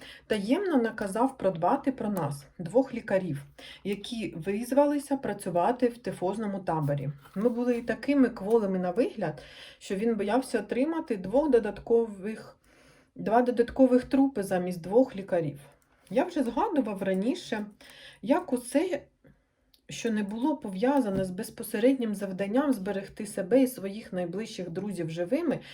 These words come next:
втрачало значення. Заради цієї мети жертвували всім. Характер людини був підпорядкований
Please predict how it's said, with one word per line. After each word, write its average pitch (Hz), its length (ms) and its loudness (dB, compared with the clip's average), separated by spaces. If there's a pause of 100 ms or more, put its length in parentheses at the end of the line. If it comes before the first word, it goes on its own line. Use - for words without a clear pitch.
(260)
втрачало 226 580 2
значення. - 640 -6 (2000)
Заради 269 600 4 (200)
цієї 226 440 4
мети 202 460 0
жертвували 202 640 2
всім. 147 460 -4 (140)
Характер 269 500 4
людини 240 500 2
був 190 260 -4
підпорядкований 202 1160 -2